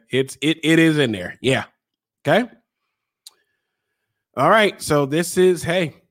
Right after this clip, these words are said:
Buzz Aldrin stepping foot off the, stepping <laughs> foot off the, off the spaceship. Yeah. All right.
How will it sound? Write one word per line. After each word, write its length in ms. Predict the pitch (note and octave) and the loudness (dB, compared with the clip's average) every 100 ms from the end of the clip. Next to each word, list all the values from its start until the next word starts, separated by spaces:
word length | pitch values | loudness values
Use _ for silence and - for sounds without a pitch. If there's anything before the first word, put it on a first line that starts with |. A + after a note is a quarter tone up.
| _ _ - | _ _ -4
Buzz 200 | C#3+ E3 | 0 4
Aldrin 500 | F3 F#3 F#3+ G#3 G3+ _ _ | 4 4 0 -4 -8 _ _
stepping 420 | - A#2+ A#2 D#3 | -14 -12 -8 -8
foot 200 | - E3+ | -6 -2
off 220 | E3+ E3+ | 0 0
the, 340 | F#3 E3+ E3 - - | 0 0 0 -4 -14
stepping 380 | - D3+ F3 E3+ | -6 -4 -4 -6
<laughs> 60 | |
foot 480 | - - - A3 A3 C3+ | -8 -8 0 0 0 -2
off 240 | D3+ E3 | -2 0
the, 540 | E3 D#3+ D#3+ - F3 F3 - _ _ _ _ - | 0 2 0 0 -2 -2 -18 _ _ _ _ -4
off 180 | D3 D#3+ | -2 -2
the 80 | |
spaceship. 560 | D3 F3 G3 - A3+ A3+ _ _ _ _ _ _ _ _ _ _ _ _ _ - - _ _ _ | -6 -2 -2 0 0 0 _ _ _ _ _ _ _ _ _ _ _ _ _ -20 -20 _ _ _
Yeah. 240 | A#2+ D3+ C#3+ _ _ _ _ _ _ _ _ _ _ _ _ | -2 -2 -4 _ _ _ _ _ _ _ _ _ _ _ _
All 80 | A#2+ | -4
right. 180 | E3 | -4